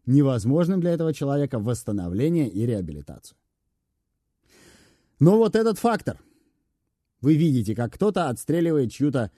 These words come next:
отстреливает из бластера голову ребенку.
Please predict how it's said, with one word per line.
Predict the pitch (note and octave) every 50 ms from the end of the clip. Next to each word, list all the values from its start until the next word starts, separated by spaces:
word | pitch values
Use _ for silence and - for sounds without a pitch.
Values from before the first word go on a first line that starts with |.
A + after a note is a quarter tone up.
| _ _ _ _ _ _ _ -
отстреливает | - A#2+ A#2 - - C3+ D3+ E3 E3 D#3 C3+ A#2+ A2+
из | A2 G2+
бластера | F#2+ A2 C3+ D3+ D#3+ - - C3+ G#2+
голову | G2 G2+ A#2+ C3 B2+ A#2 G#2
ребенку. | G2 G#2 F#2+ E2 E2+ C#2+ C2+ C#2 -